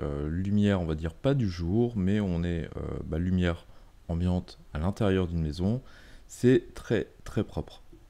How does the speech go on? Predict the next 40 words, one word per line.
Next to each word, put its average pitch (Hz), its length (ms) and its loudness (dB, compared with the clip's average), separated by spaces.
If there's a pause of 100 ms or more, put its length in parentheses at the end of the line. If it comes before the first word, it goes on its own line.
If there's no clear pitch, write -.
(600)
Alors 92 220 0
si - 100 -4
on 139 80 2
regarde 143 260 4
un 113 140 4
petit - 140 -12
peu 101 140 2
le 110 300 6
menu 120 320 6
juste 127 320 -2
en 101 40 -2
dessous - 240 -6
de 82 60 2
la, 78 420 0 (180)
de 71 80 -8
la 80 60 -2
vidéo, 113 600 4
eh 104 120 0
ben, 101 80 -2
on 101 100 -2
va 87 120 2
pouvoir 92 280 0
avoir 107 280 -2
cet - 280 -2
œil 110 220 2
donc, 95 160 0
qui - 100 -14
va 82 120 -2
permettre 98 480 0
de 85 180 0
désactiver 98 640 -2
la 80 100 -2
caméra, 87 500 -2 (440)
mais 82 100 0
aussi 73 240 -4
de 127 60 -2
la 120 100 2
réactiver. 104 440 -2 (460)
Donc 92 200 -4
là, 175 240 2